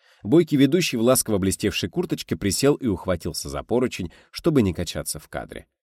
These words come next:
«Космонавты летят на работу!» начал он сочным баритоном и сбился. «Эдик!» «Вырежем, шеф!» скучным голосом сказал телеоператор с уголовной внешностью. «Начали!»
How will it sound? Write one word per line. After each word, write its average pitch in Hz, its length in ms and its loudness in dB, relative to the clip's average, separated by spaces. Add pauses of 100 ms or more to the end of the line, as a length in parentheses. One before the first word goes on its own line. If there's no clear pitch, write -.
(680)
«Космонавты 101 640 0
летят 110 400 4
на 95 100 0
работу!» 90 520 2 (280)
начал 92 340 -4
он 78 100 -6
сочным 80 460 -8
баритоном 95 480 -4
и 98 120 -10
сбился. 80 420 -6 (440)
«Эдик!» 92 420 0 (1200)
«Вырежем, 95 580 4
шеф!» 120 440 0 (360)
скучным 80 520 -4
голосом 117 360 2
сказал 95 340 -2
телеоператор 92 720 -4 (100)
с - 120 -14
уголовной 87 440 2
внешностью. - 600 -8 (560)
«Начали!» 175 540 2